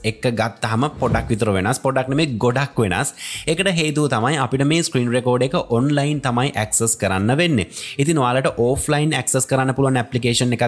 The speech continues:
ගන්න පුළුවන් මෙයාලගෙම. හැබැයි ඒකට ඔයාට මුදලක් ගෙවන්න සිද්ධ වෙනවා. හැබැයි අපිට ඔන්ලයින් ෆීචර් එක සම්පූර්ණයෙන්ම නොමිලේ පාවිච්චි කරන්න පුළුවන්. ඒකට කරන්න තියෙන්නේ ඔයා එන්න ඕන මේ වෙබ්සයිට් එකට.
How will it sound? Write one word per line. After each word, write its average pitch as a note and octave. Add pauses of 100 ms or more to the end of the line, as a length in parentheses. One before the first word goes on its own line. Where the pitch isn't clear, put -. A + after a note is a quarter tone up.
(120)
ගන්න A2+
පුළුවන් C#3+
මෙයාලගෙම. G2+ (440)
හැබැයි C#3+
ඒකට A2 (200)
ඔයාට G#2+
මුදලක් B2
ගෙවන්න G2+
සිද්ධ G2
වෙනවා. C#3 (120)
හැබැයි E3
අපිට F3 (120)
ඔන්ලයින් D3+
ෆීචර් C3
එක C3+
සම්පූර්ණයෙන්ම C#3+
නොමිලේ A#2+
පාවිච්චි G#2+
කරන්න G2+
පුළුවන්. C#3 (120)
ඒකට D3+
කරන්න C3
තියෙන්නේ B2+
ඔයා B2+
එන්න A#2+
ඕන A#2
මේ A2
වෙබ්සයිට් G2+
එකට. G2